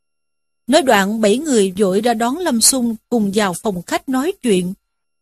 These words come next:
Ngô Dụng đến trước mặt Lâm Xung mà nói rằng,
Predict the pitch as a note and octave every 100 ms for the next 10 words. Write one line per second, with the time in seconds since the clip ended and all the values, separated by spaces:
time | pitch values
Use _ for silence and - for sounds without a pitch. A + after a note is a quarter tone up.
0 | _ _ _ _ _ - C#4+ A3 F#3 G3
1 | A3 C4 F4+ G4+ E4+ B3 - A#3 A#3 A3
2 | - C4+ B3 F#3 F3 G3+ E4 D4 A3+